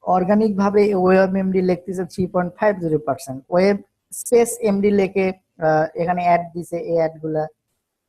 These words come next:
আপনি ইচ্ছা করলে দেখতেও পারেন যে এই অ্যাড গুলা কোন কোন কিওয়ার্ডে। দেখেন এই অ্যাড গুলা কিন্তু Google কিন্তু অ্যাপ দি-, আহ, Google-এ কিন্তু তারা অ্যাডটা দিছে, দেখেন এই অ্যাড গুলা দিছে আর কি Google-এ। তো তারা, তারা এমনি অ্যাডও চালাচ্ছে, দেখছেন? তারা এই অ্যাডও চালাচ্ছে। So ওই অ্যাডে, এর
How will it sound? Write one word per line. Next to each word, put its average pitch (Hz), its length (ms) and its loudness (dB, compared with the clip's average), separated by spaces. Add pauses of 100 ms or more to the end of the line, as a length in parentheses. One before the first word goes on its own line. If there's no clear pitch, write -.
(120)
আপনি 151 240 -18
ইচ্ছা 151 240 -12
করলে 151 200 -8
দেখতেও 151 420 -8
পারেন 135 360 -12
যে 147 60 -20
এই 143 200 -14
অ্যাড 143 140 -8 (100)
গুলা 143 240 -10
কোন 151 160 -16
কোন 151 160 -20
কিওয়ার্ডে। 143 420 -10
দেখেন 139 300 -16 (140)
এই 151 120 -2
অ্যাড 147 220 -4
গুলা 147 160 -8
কিন্তু 143 240 -18
Google 139 300 -18
কিন্তু 143 260 -16
অ্যাপ 139 120 -10 (160)
দি-, 196 240 -8
আহ, 147 220 -14
Google-এ 160 280 -10
কিন্তু 160 220 -12
তারা 151 220 -10
অ্যাডটা 143 340 -10
দিছে, - 420 -20
দেখেন 123 240 -20 (120)
এই 151 100 -6
অ্যাড 143 240 -6
গুলা 143 160 -10
দিছে 135 280 -20
আর 131 80 -14 (120)
কি 131 140 -20
Google-এ। 123 280 -20 (840)
তো 160 80 -16
তারা, 175 420 0 (160)
তারা 175 180 0
এমনি 180 240 -8 (100)
অ্যাডও 170 320 0
চালাচ্ছে, 131 440 -8
দেখছেন? 170 420 -16
তারা 160 200 -2
এই 160 220 -2
অ্যাডও 156 300 -2
চালাচ্ছে। 131 420 -12 (100)
So 147 180 -10 (140)
ওই 170 280 -4
অ্যাডে, 175 680 -4
এর 165 80 -2